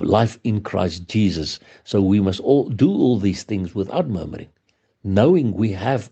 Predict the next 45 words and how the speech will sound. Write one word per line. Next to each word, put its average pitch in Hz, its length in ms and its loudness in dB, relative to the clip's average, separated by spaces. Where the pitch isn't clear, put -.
a - 60 -6
future 143 760 -2
of 101 320 -2
glory 131 640 4
awaiting 107 640 0
us 87 220 -6
if 98 140 -2
we 113 180 6
are 117 100 2
in 113 100 0
a 98 80 0
relationship 95 720 0
with 90 140 -4
Jesus 95 380 -2
Christ. - 480 -6
So 107 160 2
don't 120 580 0
let 113 300 2
the 101 100 -2
things 104 320 -2
of 92 120 -2
the 95 80 0
world 92 420 2
pull 120 200 4
you 107 140 2
down. 87 380 -2
If, 107 160 -2
and 110 140 -2
if 104 140 -4
you 117 60 4
don't 147 300 4
know 139 260 4
if 104 120 -6
you 107 180 2
really 123 300 4
want 107 400 -2
to 147 100 2
do 120 240 2
it - 160 -4
or 120 140 0
if 104 220 0
you 104 100 2
will 98 340 2
do 120 220 2
it, 127 200 0